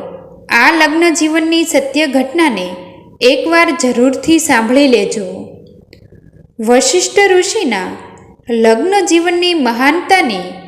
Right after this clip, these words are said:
એક સત્ય ઘટના છે. વશિષ્ઠ મહાવિદ્વાન હતા,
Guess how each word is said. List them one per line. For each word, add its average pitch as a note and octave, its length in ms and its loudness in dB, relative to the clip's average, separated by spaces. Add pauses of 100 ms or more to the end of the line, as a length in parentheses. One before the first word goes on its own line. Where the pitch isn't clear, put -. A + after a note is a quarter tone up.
(340)
એક F4+ 300 2
સત્ય D#4 460 0
ઘટના A3+ 440 -2
છે. F#3 460 -10 (500)
વશિષ્ઠ A#3+ 580 0 (120)
મહાવિદ્વાન C4+ 840 2
હતા, F#3 460 -6